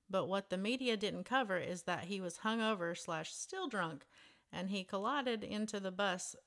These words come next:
that sank into a pit filled with water, and all of these kids passed away. It was a terrible time because some of these kids died because their peers were so desperate to get out, they basically drowned each other.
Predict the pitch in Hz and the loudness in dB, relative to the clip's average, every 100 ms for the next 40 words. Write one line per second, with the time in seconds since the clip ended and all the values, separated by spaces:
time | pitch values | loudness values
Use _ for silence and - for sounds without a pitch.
0 | - 185 175 143 226 226 220 208 214 175 | -6 -2 0 -2 0 0 0 -2 0 0
1 | - - 262 - - 202 185 - 190 190 | -2 0 0 0 -2 -2 -2 -2 0 0
2 | 160 160 - - - _ - 190 202 202 | 0 -6 -10 -20 -20 _ -2 2 2 2
3 | 196 - 180 170 - 156 - - - 170 | -2 -2 -4 -4 -6 -6 -6 -6 -6 -10
4 | - _ _ 175 185 170 233 254 254 208 | -18 _ _ -6 -4 -6 -2 0 0 -4
5 | 185 185 - - _ - 202 170 170 175 | -6 -8 -14 -20 _ 2 2 2 -2 -6
6 | 180 170 170 - - - 208 220 214 226 | -4 -2 -2 -6 -8 -4 0 0 2 0
7 | - - 185 180 - - 185 196 185 175 | 0 -2 -2 -2 -8 -12 0 2 2 0
8 | 185 185 180 180 170 220 214 185 185 - | -2 -2 0 -2 -4 -4 -4 -4 -6 -2
9 | 196 190 196 208 - 170 - 180 180 185 | -2 0 0 0 0 -4 -6 -2 2 2
10 | 156 175 175 185 180 - 175 180 175 170 | 2 0 -2 -2 -2 -6 -4 -2 -4 -4
11 | 160 156 165 - | -8 -12 -12 -14